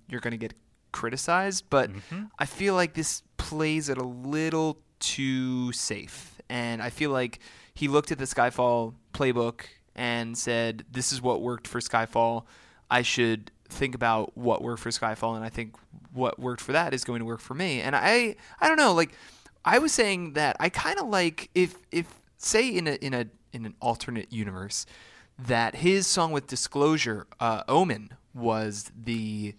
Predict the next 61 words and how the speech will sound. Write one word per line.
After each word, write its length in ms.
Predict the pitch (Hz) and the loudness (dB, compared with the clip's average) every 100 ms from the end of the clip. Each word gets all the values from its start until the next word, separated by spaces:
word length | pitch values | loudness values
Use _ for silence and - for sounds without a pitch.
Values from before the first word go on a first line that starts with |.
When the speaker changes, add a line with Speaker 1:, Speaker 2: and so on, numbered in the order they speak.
| _ _ _ _ | _ _ _ _
Speaker 1:
James 260 | 127 110 101 | -2 -2 -2
Bond 280 | 104 98 - | -4 -4 -6
theme 180 | 101 | -8
song, 280 | - 98 95 | -8 -8 -2
where 140 | 120 131 | 2 4
it's, 240 | 135 - | 2 -2
it's 220 | 135 - - | -8 -10 -10
kinda, 560 | - - 196 185 165 | -8 -2 0 4 4
like, 240 | 143 123 - | 4 -2 -6
a 20 | - - - | -20 -20 -2
little 160 | 233 160 | 2 2
spooky 720 | - - 247 233 226 220 190 | 2 2 0 2 0 2 2
and 100 | 131 | 0
it's 160 | 110 | -6
dancey, 720 | - 208 208 202 - 202 196 185 | -4 -2 0 -2 -2 -2 -2 -2
but 220 | 147 131 | 0 0
it, 140 | 127 - | -2 -6
it's 180 | 139 | -4
not 180 | 160 151 - - | -2 -2 -6 -6
too 260 | - 202 196 | -2 -2 0
far 280 | 180 165 | 2 2
off 120 | 156 - | 0 -2
the 60 | |
beaten 240 | 156 - 143 | -10 -12 -8
path. 360 | 151 139 135 - | -2 0 0 0
I, 120 | 214 - | -4 -2
I, 120 | 160 - | -8 -2
I 80 | 202 | -2
kinda 260 | - 403 339 226 - | 0 -2 -2 -8 -4
would 200 | 175 202 | 0 2
like 180 | 208 220 | 2 0
that 200 | 233 220 | -2 -2
more. 440 | 214 359 - 127 - _ - | -4 -4 -6 -10 -18 _ -8
Speaker 2:
You're, 200 | 175 185 | -8 -6
you're, 200 | 180 175 | -6 -8
you're 120 | 180 147 | -10 -8
kinda, 240 | 208 165 | -4 -4
as 420 | 143 151 147 139 | -4 -2 -2 -2
you 80 | 156 | -2
said, 180 | - 117 | -2 -2
you're 80 | 117 | -2
damned 220 | 127 123 | -2 -4
if 160 | - - | -12 -8
you 220 | 120 117 | -4 -2
do 60 | 110 | -2
and 80 | |
damned 260 | 107 107 98 | -4 -6 -8
if 100 | - | -10
you 60 | 104 | -6
don't 260 | 104 107 160 | -4 -6 2
Speaker 1:
Yeah, 260 | 180 151 | 6 6
Speaker 2:
with 80 | 123 | 6
the 40 | 113 | 4
James 120 | 117 | 4
Bond 220 | 110 107 | 4 2
Speaker 1:
exactly. 80 | 107 | 0
Speaker 2:
theme. 340 | 113 110 110 - | -2 -4 -4 -8
You're, 240 | 127 117 - | -8 -8 -8
you're 120 | 131 | -10
kind 240 | - 147 | -4 0
of, 180 | 120 104 | 0 -2